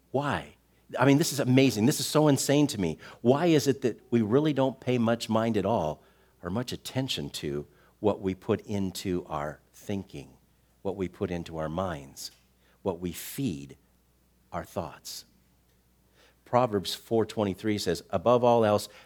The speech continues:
guard your affections, for they influence everything else in your life." Another translation of that same verse says, "Be careful what you think,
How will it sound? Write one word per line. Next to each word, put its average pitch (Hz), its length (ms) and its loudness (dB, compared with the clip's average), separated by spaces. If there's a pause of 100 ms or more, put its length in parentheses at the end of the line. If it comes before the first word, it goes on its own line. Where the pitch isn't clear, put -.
(220)
guard 113 640 0
your 101 280 2
affections, 92 720 -2 (160)
for 120 160 6
they 113 120 8
influence 131 680 4
everything 131 540 4
else 117 280 4
in 110 160 2
your 101 140 4
life." 104 340 4 (220)
Another 139 220 10
translation 135 640 4
of 113 40 4
that 110 200 4
same 135 400 6
verse 104 460 4 (200)
says, 120 240 4
"Be 123 200 4
careful 170 480 8
what 156 260 10
you 131 140 6
think, 123 540 10